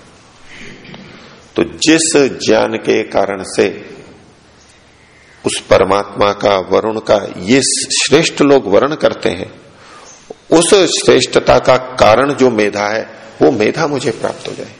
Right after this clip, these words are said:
और उससे क्या होगा कि शिष्ट लोग मेरा वर्ण कर सकेंगे, मुमुक्षु लोग मेरा वर्ण कर सकेंगे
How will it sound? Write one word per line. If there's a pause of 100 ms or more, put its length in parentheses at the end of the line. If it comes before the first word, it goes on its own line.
(3000)
और
उससे
क्या
होगा (1500)
कि
शिष्ट
लोग
मेरा
वर्ण
कर
सकेंगे, (1800)
मुमुक्षु
लोग
मेरा
वर्ण
कर
सकेंगे